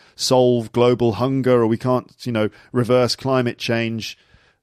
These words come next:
That kind of pessimistic approach, anything can seem impossible until it's done. So I suppose for me, like, starting is the, is the more difficult part. Um,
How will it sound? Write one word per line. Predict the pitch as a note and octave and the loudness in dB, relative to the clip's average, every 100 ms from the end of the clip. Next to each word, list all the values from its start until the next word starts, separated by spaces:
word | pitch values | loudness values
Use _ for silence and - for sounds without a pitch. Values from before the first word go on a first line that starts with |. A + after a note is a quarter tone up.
| _ _ - | _ _ 0
That | C#3+ - | 0 0
kind | - C3 | -2 -2
of | - | -2
pessimistic | C#3+ C3+ B2+ C#3+ - B2+ | -2 -2 0 0 -2 -6
approach, | G#2+ G#2+ G#2+ A2 - - _ _ _ _ _ - | -6 0 0 0 -8 -14 _ _ _ _ _ 2
anything | G#3 F#3+ E3 | 2 2 0
can | C#3+ C#3 | 0 -2
seem | C#3 B2 | 0 0
impossible | B2 A#2+ - A2+ A#2+ | -2 -2 -2 -2 -4
until | B2+ C3 C3+ A#2+ | -4 -4 -2 0
it's | G#2+ - | -2 0
done. | C#3 A#2 D#2 | 2 2 -2
So | D2+ A#2 A2 A2 G#2 - - _ _ _ _ | -4 0 2 0 -6 -18 -20 _ _ _ _
I | D3 | -8
suppose | - A#3+ G#3+ | 0 2 2
for | - | -2
me, | F3 F3 | 0 0
like, | B2+ - | 0 -2
starting | - - E3 D#3 D3 C3 A2+ | -2 2 4 4 2 -2 -4
is | A2 | -4
the, | - A2 G#2 - | 0 2 2 -4
is | A2 - | -10 -2
the | A2+ G2+ | 0 0
more | G2 G2+ | 0 -2
difficult | G2 F#2 - - | -2 -4 -6 -8
part. | - G2+ F2 - - - _ - - - - _ _ | -4 -2 -2 -4 -12 -20 _ -20 -20 -16 -16 _ _
Um, | - A2 G#2+ G2 | 2 4 4 0